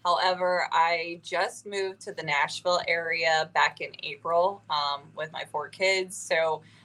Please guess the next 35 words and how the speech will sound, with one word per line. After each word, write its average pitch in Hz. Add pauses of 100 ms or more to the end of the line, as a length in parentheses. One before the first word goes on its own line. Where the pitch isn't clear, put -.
(200)
um, 143 (500)
been 190
transitioning 208
here, 190
but 165
honestly, 175
it 160
feels 165
like 151 (140)
home. 156 (140)
Um, 147 (680)
I 165
have 170 (200)
been 160 (140)
writing 208 (360)
music 185
from 170
the -
time 160
that 151
I 147
can 156
remember. 151
I 156
think 156
my 156
first 160
song 151
I 143
wrote 143
when 139
I 123
was, -
like, 139
eleven, 185